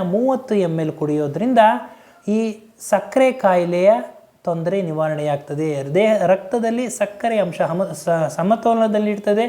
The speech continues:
ರಕ್ತದ ಒತ್ತಡವನ್ನು ಸಮತೋಲನದಲ್ಲಿಡ್ತದೆ, ಹಾಗೂ ಡಯಾಬಿಟಿಕ್ಸ್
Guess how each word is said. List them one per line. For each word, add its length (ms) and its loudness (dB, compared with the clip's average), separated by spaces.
ರಕ್ತದ 500 0
ಒತ್ತಡವನ್ನು 960 0
ಸಮತೋಲನದಲ್ಲಿಡ್ತದೆ, 960 -2
ಹಾಗೂ 360 2
ಡಯಾಬಿಟಿಕ್ಸ್ 720 2